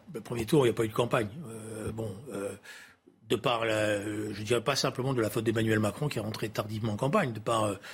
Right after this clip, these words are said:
ce que Gilles William a décrit, c'est-à-dire des, des candidats qui n'ont pas été à la hauteur de ce, des défis qui étaient posés au départ et qui n'ont pas su aborder les questions comme il fallait d'après moi. Euh,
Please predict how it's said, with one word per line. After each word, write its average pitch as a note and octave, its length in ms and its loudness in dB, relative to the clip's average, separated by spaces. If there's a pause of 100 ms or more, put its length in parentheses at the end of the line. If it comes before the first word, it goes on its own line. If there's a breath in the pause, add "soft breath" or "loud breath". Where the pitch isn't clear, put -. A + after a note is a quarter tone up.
(100)
ce - 80 -14
que G#2+ 400 2 (240 loud breath)
Gilles A2+ 160 2
William A#2 280 2
a A2 40 -2
décrit, B2 340 2
c'est-à-dire A2 280 0
des, G#2 120 0 (240 loud breath)
des G#2+ 100 0
candidats G#2+ 380 2
qui - 120 -2
n'ont - 20 -6
pas G#2 140 -2
été G2+ 120 -2
à G#2+ 40 0
la G2 120 -2
hauteur D3+ 300 4
de C3 100 2
ce, - 200 -4
des A#2 140 -2
défis A#2+ 400 2
qui C3 120 0
étaient A2 160 2
posés A2 300 0
au C3+ 80 2
départ A#2+ 400 2 (240 loud breath)
et G#2 80 0
qui - 80 6
n'ont G#2+ 60 6
pas A2+ 120 4
su - 160 4
aborder A2+ 420 4
les C3+ 80 4
questions - 300 0
comme A#2+ 140 2
il G#2+ 100 -2
fallait B2+ 240 2
d'après A#2 240 2
moi. A2 240 0 (400 loud breath)
Euh, A2 440 8